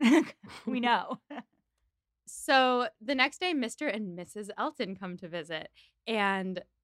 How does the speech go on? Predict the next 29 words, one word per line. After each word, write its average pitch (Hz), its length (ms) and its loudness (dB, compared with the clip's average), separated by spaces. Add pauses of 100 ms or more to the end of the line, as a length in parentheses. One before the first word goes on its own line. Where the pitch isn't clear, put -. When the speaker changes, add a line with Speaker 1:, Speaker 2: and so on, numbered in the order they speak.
(160)
Speaker 2:
she - 340 -2
is 277 140 -4
so 220 300 -2
funny. 175 540 -4
She 233 240 -2
won't 196 260 0
let 240 140 4
him 277 160 2
get 254 140 2
a 233 80 2
word 175 260 2
in 185 120 -4
edgewise. 185 680 0 (360)
Every 220 240 2
time 262 200 6
he 302 100 2
tries 240 340 4
to 262 100 -8
speak, 190 360 -8
she 254 160 -2
just 226 200 -4 (180)
barrels 185 480 0
over 175 320 -4
him, 247 400 -4 (720)
and 220 160 2
it 208 140 0
is 196 280 -2 (120)
so 185 720 0
good. 165 420 -4